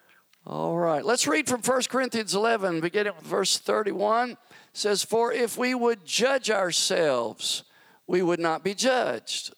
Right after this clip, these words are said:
But when we are judged, we are chastened or disciplined by the Lord, that we may not be condemned with the world." A wealth of information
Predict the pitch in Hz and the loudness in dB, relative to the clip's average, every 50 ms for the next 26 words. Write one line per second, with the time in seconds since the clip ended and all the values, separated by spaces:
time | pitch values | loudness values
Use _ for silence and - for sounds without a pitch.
0 | _ _ - 170 170 156 - - 180 180 185 185 180 175 190 196 190 - - - | _ _ -2 0 0 0 0 -2 -2 -2 -2 0 0 0 0 0 -2 -2 0 0
1 | 160 214 233 233 226 180 - - 151 160 156 151 151 160 175 202 196 - - - | 2 2 2 0 -2 -4 -4 -2 0 2 2 2 2 2 2 0 0 -2 -4 -6
2 | - - - 175 175 170 - 131 165 160 - - - - - 294 311 233 208 - | -6 -4 -2 -2 0 0 0 0 0 -2 -2 -2 -2 0 0 0 0 0 0 -2
3 | - - - - 170 175 165 160 - - 165 160 151 143 143 - - - - - | -2 -2 -2 -4 -6 -6 -8 -4 -2 0 2 2 2 0 -2 -4 -12 -20 -20 -20
4 | - _ _ - - 220 226 - - 190 - - 175 175 175 170 156 170 160 160 | -20 _ _ -2 0 0 0 0 0 -2 -4 -2 -2 -2 -2 0 0 0 2 2
5 | 151 143 139 139 139 139 135 135 147 180 190 185 _ _ - 185 170 - 165 175 | 2 0 0 2 2 2 2 2 2 0 -2 -4 _ _ -2 -2 -2 -2 0 0
6 | 175 175 170 170 175 175 190 208 208 190 185 175 - - - 175 175 175 175 151 | 0 0 0 -2 -2 0 0 0 0 -2 -2 -2 -4 -4 -2 0 0 0 -2 -4
7 | _ _ _ _ _ - - - _ _ _ _ - - 185 175 160 151 165 190 | _ _ _ _ _ -20 -20 -20 _ _ _ _ -8 -6 -4 -4 -4 -2 0 0
8 | 214 208 208 202 190 175 202 190 - - 190 180 180 190 196 196 190 170 147 139 | 0 0 0 0 0 -2 -2 -2 -2 -2 0 2 2 2 4 4 2 2 2 2
9 | 131 123 123 117 - - - - _ _ - - - 170 190 190 180 170 175 196 | 0 -2 -2 -6 -10 -18 -20 -20 _ _ -10 -4 -2 0 2 2 2 4 4 4
10 | 220 240 254 269 285 285 285 277 262 - - - - - - 180 - - - - | 4 4 4 4 4 2 2 2 0 -2 -4 -10 -12 -12 -12 -14 -14 -18 -20 -20
11 | _ _ _ _ _ - 165 196 202 - 196 202 190 170 160 - - - _ - | _ _ _ _ _ 0 2 4 4 4 4 2 0 -4 -8 -10 -12 -14 _ -6
12 | - 202 214 208 - - 190 190 196 196 196 202 208 202 180 - - - 190 180 | -4 -2 -2 -2 -2 -2 -2 -2 0 0 0 0 2 2 2 2 2 2 2 0
13 | 170 160 147 | 0 -2 -4